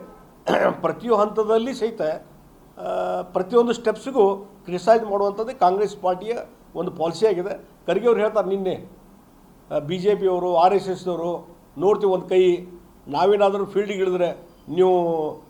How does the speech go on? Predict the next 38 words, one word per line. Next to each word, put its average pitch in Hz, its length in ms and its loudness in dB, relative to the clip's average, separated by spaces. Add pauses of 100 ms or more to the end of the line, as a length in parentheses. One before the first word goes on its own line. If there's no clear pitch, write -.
(120)
ನಿಮ್ಮ 170 140 2
ಅಡ್ರೆಸ್ಸೇ 208 360 2
ಇರೋದಿಲ್ಲ 180 280 2
ಅಂತ 151 120 -6
ಹೇಳ್ತಾರೆ. 139 220 -6
ನಿಮ್ಗೆ 214 220 -6
ಯಾರು 247 200 4
ಬೇಡ 247 160 2
ಅಂದ್ರಿ 185 220 0
ಫೀಲ್ಡ್ 226 260 -6
ಇಳಿಯೋಕ್ಕೆ? 185 520 -4 (920)
ನೀನು 208 140 4
ಹುಬ್ಳಿಲಿ 220 340 2
ಹೇಳ್ತಾರೆ 202 420 0 (460)
ಖರ್ಗೆ 190 220 2
ಅವರು, - 460 -2 (580)
ಆರ್ 190 160 2
ಎಸ್ 196 180 -2
ಎಸ್, 190 220 -4
ಬಿ 175 160 -6
ಜೆ 202 120 0
ಪಿ 196 80 -4
ವಿರುದ್ಧ 185 280 -2
ನಾವು 165 440 0
ಹೋರಾಟ 196 240 2
ಮಾಡ್ತೀವಿ, 180 640 -4 (300)
ನಾವೇನಾದ್ರು 208 440 2
ಮನಸ್ಸು 196 260 0
ಮಾಡಿದರೆ 208 580 -2 (120)
ನಿಮ್ಮನ್ನು 180 420 -2 (600)
ಪೂರ್ತಿ 196 580 0 (560)
ನಾಶನ 175 320 2
ಮಾಡಿಬಿಡ್ತೀವಿ. 180 720 0 (260)
ಆಯ್ತು, 240 180 -4
ನಿಮಗೆ 226 280 -6
ಯಾರು 226 180 0
ಬೇಡ 240 220 4
ಅಂದರು? 233 600 0